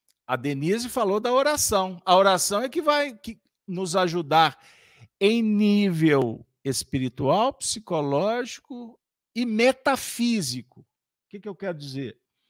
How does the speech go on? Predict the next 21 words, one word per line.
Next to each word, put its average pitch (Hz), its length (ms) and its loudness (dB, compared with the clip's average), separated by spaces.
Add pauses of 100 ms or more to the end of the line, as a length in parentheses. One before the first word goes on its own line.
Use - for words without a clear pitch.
(520)
Porque - 160 0
a 254 60 6
oração 262 480 6
tem 269 120 -4
o 277 80 0
poder 254 460 4
de 269 140 -6
nos 254 180 -8
ajudar, 233 500 0
inclusive, 247 460 -6
na 262 160 0
relação 247 680 -2
com 285 280 -4 (500)
o 262 160 -4
mundo 277 400 -4
externo, 214 920 0 (1500)
com 185 100 -8
as 175 140 -4
dimensões 190 720 -4 (640)
que 240 140 -8
eu 269 400 2